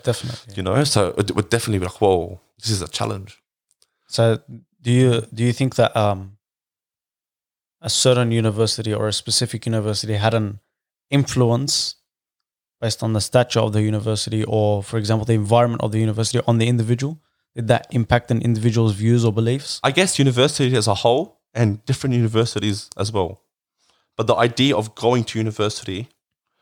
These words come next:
Speaker 2: or into a, a, a, a, an, a, like an arena of where different people of life are coming. And, uh, it's just different kind of beliefs that come in.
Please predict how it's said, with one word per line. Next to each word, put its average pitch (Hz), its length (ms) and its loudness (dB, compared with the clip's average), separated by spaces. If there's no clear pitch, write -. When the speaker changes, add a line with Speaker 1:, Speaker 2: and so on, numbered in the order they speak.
Speaker 2:
or 143 180 6
into 117 600 -2
a, 101 400 2
a, 101 300 -2
a, - 240 -8
a, 90 220 0
an, 98 140 2
a, 90 180 0
like 117 160 0
an 127 120 0
arena 117 580 2
of 95 260 -4
where 95 260 2
different 139 500 -2
people 123 280 -6
of 107 120 0
life 110 200 4
are 117 60 -6
coming. - 340 -6
And, 95 360 -2
uh, - 100 -6
it's 101 260 -2
just - 580 -4
different 123 340 0
kind 117 160 2
of 104 120 -4
beliefs 113 340 0
that - 120 -8
come 104 180 -4
in. 92 220 -6